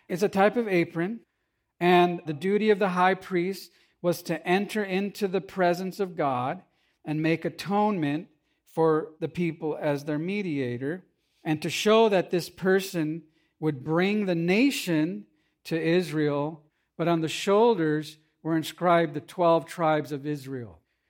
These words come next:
So it's very meticulous thinking of this.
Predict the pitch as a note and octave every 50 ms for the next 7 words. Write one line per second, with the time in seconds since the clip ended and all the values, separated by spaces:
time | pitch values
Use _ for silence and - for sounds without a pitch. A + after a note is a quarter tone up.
0 | _ _ _ - F#3 F3 E3+ G#3 A#3+ C#4 D4 D4 C#4+ C4 - B3+ C4 B3 - G#3+
1 | F#3 F3 E3+ F3+ G3 G3 - - - - - _ _ _ _ _ _ _ _ _
2 | _ _ A#3 C#4 D4 C#4+ B3 G3 E3 C#3 B2+ B2+ C3+ C3 D#3 A3 - - - -